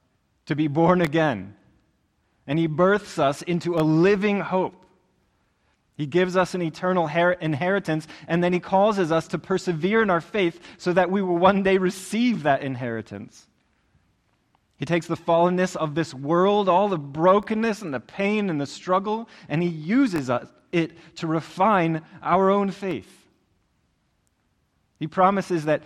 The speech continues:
he himself will lavish upon us praise and glory and honor,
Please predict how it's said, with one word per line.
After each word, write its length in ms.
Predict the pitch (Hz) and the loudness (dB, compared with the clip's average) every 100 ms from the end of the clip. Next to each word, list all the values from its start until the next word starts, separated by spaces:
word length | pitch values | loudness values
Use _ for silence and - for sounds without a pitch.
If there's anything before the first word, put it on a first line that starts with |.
| - | -14
he 240 | - 208 208 | -8 -4 -2
himself 720 | 170 170 - 160 123 113 131 | -2 -6 -4 0 0 -2 -6
will 120 | 135 | -2
lavish 440 | 143 151 160 156 | 0 0 0 -6
upon 400 | 143 - 165 151 | -10 -6 -2 -2
us 200 | 113 101 - | -4 -8 -14
praise 580 | - 165 165 143 135 123 - - | -4 -2 0 -2 -4 -12 -20 -10
and 120 | 127 | -8
glory 640 | 131 143 170 165 147 135 - 165 | -4 -2 0 2 0 -2 -8 -10
and 180 | 135 135 | -6 -6
honor, 400 | 139 135 127 110 | -4 -4 -4 -6